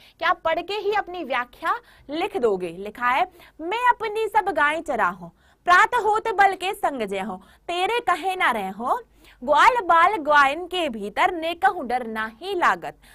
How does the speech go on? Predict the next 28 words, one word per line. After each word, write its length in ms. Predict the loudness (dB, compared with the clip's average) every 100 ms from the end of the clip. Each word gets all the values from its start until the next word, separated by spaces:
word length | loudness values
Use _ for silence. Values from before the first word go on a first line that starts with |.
| -20 -2
आज 240 | 4 4 4
न 200 | 2 0
सोव 360 | 0 -2 0 -2
नंद 380 | -2 -2 -4
दोहाई, 460 | -2 -2 -2 -6 -8 _ _
आजू 340 | 2 2 2 0
न 140 | -2
सोव 380 | -2 -2 -2 -2
नंद 340 | -4 -4 -4
दोहाई, 580 | -4 -2 -4 -4 -6 -2 -4 -4 _ _ -12
रैनी 360 | 0 2 2 2
रहूंगो 540 | 0 2 -2 0 0
जागत, 480 | 0 -2 -2 -2 -6 -6 -10 _ _ -2
और 300 | 6 6 6
ग्वाल 380 | 4 6 8 4
सब 160 | 0 0
गाय 400 | 2 2 2 0
चरे, 460 | 0 0 0 -4 -12 _ -4
मैं 240 | 0 0
घर 220 | 0 -2
बैठो 480 | 0 -2 -2 -6 -6
रहो, 460 | -2 -2 -2 -10 -12 _ -20 _
सूर 340 | _ 0 2 2
श्याम 500 | 0 2 2 2 0
तुम 220 | -4 -6
सोई 520 | -8 _ -2 0 2
रहे 420 | 2 0 -2 -8 -10 -14
सब, 440 | -6 -4 -2 -4